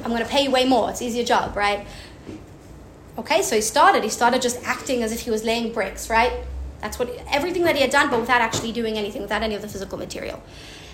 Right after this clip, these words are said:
And he quit after the first day. He said, "I can't do this anymore." So, "What do you mean you can't do this anymore? You're just complaining about your old job. It's out in the sun. It's annoying. It's back, you know, now I'm giving you this." And, and, and to which the bricklayer responded, "Yeah, but I need to see what I'm doing,"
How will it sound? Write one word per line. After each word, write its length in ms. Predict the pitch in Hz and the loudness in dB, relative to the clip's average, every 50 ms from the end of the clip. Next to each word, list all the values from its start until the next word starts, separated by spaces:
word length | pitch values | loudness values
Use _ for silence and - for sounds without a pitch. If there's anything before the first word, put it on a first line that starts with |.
| - - - | -18 -10 -4
And 220 | - 240 226 220 226 | -2 -2 -2 -2 -4
he 80 | 208 | -6
quit 280 | 208 - - - 311 - | -8 -6 -2 0 0 2
after 240 | - 202 196 - 208 | 2 0 -2 -4 -8
the 80 | 214 | -6
first 240 | 214 - 220 220 - | -4 -4 -4 -2 -2
day. 80 | - 247 | -2 -4
He 40 | 233 | -4
said, 160 | - - 202 214 | -4 -6 -8 -8
"I 40 | |
can't 180 | - - 247 - | -8 -10 -10 -8
do 60 | 285 | -8
this 140 | 285 285 - | -10 -8 -8
anymore." 240 | 247 233 - 220 226 | -8 -10 -10 -10 -12
So, 100 | - 277 | -8 -2
"What 60 | 320 | 2
do 40 | 392 | 4
you 60 | 453 | 6
mean 100 | 494 440 | 6 6
you 80 | 359 - | 6 4
can't 140 | 311 269 | 4 2
do 60 | - 240 | 2 0
this 100 | 226 233 | -2 -2
anymore? 200 | 220 208 208 220 | -2 0 0 0
You're 100 | 254 294 | 0 -2
just 140 | 349 - | -4 -4
complaining 360 | - 370 311 - 392 370 381 370 | -6 -4 0 2 4 4 4 4
about 140 | 359 349 | 2 4
your 120 | 330 339 330 | 4 4 4
old 140 | 330 330 330 | 4 4 6
job. 200 | 349 359 339 - | 6 6 6 6
It's 100 | - - | 4 4
out 140 | 302 302 | 4 4
in 80 | 311 294 | 4 2
the 60 | 294 294 | 0 0
sun. 320 | - - - 320 320 311 | 0 4 4 4 4 4
It's 140 | 302 - - | 2 0 0
annoying. 380 | 285 262 269 285 311 330 311 | 0 2 2 2 4 2 2
It's 140 | 285 254 - | 2 0 -4
back, 360 | - - 285 277 285 277 277 | -4 -2 0 0 0 0 -4
you 120 | 262 254 254 | -6 -4 -4
know, 120 | 262 269 | -4 -4
now 220 | 269 269 262 277 285 | -2 -2 -2 0 0
I'm 120 | 285 262 | -2 -2
giving 160 | 285 277 285 | -2 -4 -6
you 80 | 277 269 | -6 -6
this." 220 | 277 269 - - - - - - - - - - - - - | -6 -8 -10 -10 -14 -16 -16 -16 -16 -18 -18 -18 -14 -8 -4
And, 140 | 247 240 240 240 | -4 -4 -4 -4
and, 300 | 254 247 247 247 240 - - - | -6 -6 -6 -6 -6 -8 -10 -8
and 380 | 240 240 240 240 240 240 - - - - - - | -6 -4 -4 -2 -4 -4 -6 -10 -16 -18 -16 -10
to 80 | - 254 | -6 -4
which 160 | 285 302 294 | -4 -2 -2
the 40 | 302 | -2
bricklayer 280 | 254 302 294 302 302 277 | -4 -4 -2 0 0 0
responded, 280 | 269 269 311 302 285 294 | 0 0 -2 0 0 0
"Yeah, 60 | 302 | 0
but 80 | 277 | 0
I 80 | 269 254 | -2 -2
need 140 | 247 269 - | -2 -2 -2
to 60 | - | -2
see 480 | - - - - - - 277 277 285 285 | -2 -2 -2 -2 -4 -4 -2 -2 0 0
what 160 | 254 240 233 | 0 0 0
I'm 160 | 214 208 220 | 0 -2 -4
doing," 300 | 202 196 180 - - - | -4 -6 -6 -8 -8 -12